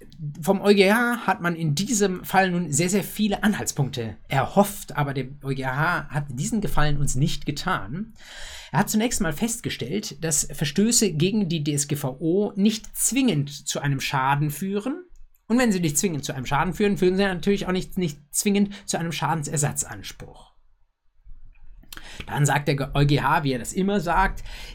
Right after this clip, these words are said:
dieses Schadensersatzrecht, das, da sagen wir ein paar Takte dazu, aber das ist trotzdem eigentlich die Hoheit der Mitgliedstaaten.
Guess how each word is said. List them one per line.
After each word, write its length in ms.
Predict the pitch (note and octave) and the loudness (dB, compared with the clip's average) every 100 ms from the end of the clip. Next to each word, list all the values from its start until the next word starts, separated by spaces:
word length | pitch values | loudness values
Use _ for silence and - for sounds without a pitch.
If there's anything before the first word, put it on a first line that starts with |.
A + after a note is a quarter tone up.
| - | -2
dieses 200 | D3 - | -2 0
Schadensersatzrecht, 1080 | D#3+ G#3+ F#3 F3 D#3 C#3+ D3 G3+ - - - | 2 2 2 0 -2 0 0 -2 -4 -10 -6
das, 380 | D3+ C#3+ - - | -4 -2 -4 -2
da 100 | D3+ | 0
sagen 300 | C#3+ C#3+ G3+ | 2 4 4
wir 80 | F#3+ | 2
ein 100 | D3 | 0
paar 240 | - E3 | -2 -2
Takte 300 | C#3+ - - | -2 -8 -4
dazu, 460 | A#3+ A3+ - B3+ D#4 - | -2 -2 0 0 0 4
aber 380 | F3 G#3 A3+ - | 6 6 4 -2
das 140 | D3 | 0
ist 140 | D#3 - | 0 0
trotzdem 320 | E3+ E3+ F#3+ | -2 0 0
eigentlich 300 | D#3+ F3 F3 | 0 0 0
die 120 | D#3 | 0
Hoheit 320 | C#3 D3+ D3 | 2 2 2
der 100 | C#3 | 2
Mitgliedstaaten. 720 | D3+ F#3 C3 - - - - | 0 0 -6 -6 -8 -8 -12